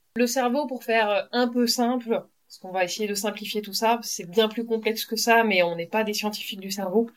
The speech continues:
Il est constitué de trois parties. Donc, il a le cerveau, la partie du cerveau reptilien, qui est le cerveau primitif. C'est celui qui va nous permettre de survivre, de se dire, bah, il faut manger, il faut boire,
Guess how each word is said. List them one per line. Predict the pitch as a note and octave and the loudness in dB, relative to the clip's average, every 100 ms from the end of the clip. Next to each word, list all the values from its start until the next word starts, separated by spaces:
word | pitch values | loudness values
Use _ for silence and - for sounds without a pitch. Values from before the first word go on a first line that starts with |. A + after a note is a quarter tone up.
| _ _ _ _ _ _ _ | _ _ _ _ _ _ _
Il | A3 G#3+ | 4 6
est | A3+ B3 - - | 6 6 2 -4
constitué | A3 - A#3+ C4 | -8 -4 0 2
de | A3 | 0
trois | - A#3+ | 0 -2
parties. | A#3 G#3+ - - _ _ | -2 -6 -14 -20 _ _
Donc, | F3 E3+ | -10 -4
il | G3 | 2
a | F#3 | 2
le | F#3 E3 | 2 -2
cerveau, | - F3+ F3+ E3+ E3+ | -2 -4 -4 -6 -8
la | F#3 F#3+ | -6 -2
partie | F3 - | -2 -2
du | G3 | -2
cerveau | G3+ F#3+ F3 | 0 0 0
reptilien, | F3 G3 - F3 G3 F4 | -2 -4 -4 0 0 0
qui | - A3 | -4 -4
est | |
le | F#3+ | -2
cerveau | - F#3 F3 F3 | -6 -6 -6 -6
primitif. | - G#3 G3 C4+ E4+ - - _ _ _ | -2 0 2 0 -2 -6 -12 _ _ _
C'est | - G3+ | -2 0
celui | G3+ F#3+ | 2 2
qui | A3 F#3 | 0 2
va | F#3 | 2
nous | F3+ | 2
permettre | F#3 F#3 F#3 | 0 2 2
de | D#3+ D3+ | 0 -8
survivre, | D#3 F#3+ G#3 B3+ A#3 | -6 -4 2 2 0
de | F3+ | -6
se | F#3+ | -10
dire, | E3+ F#3+ | -8 -6
bah, | D#3+ | -6
il | C#3+ | -8
faut | D#3+ D#3 | -8 -4
manger, | F3 F3 G3 | -2 0 2
il | G#3 | 0
faut | G#3 E3 | -2 -8
boire, | D#3+ F3+ G3+ G#3+ | -2 2 4 2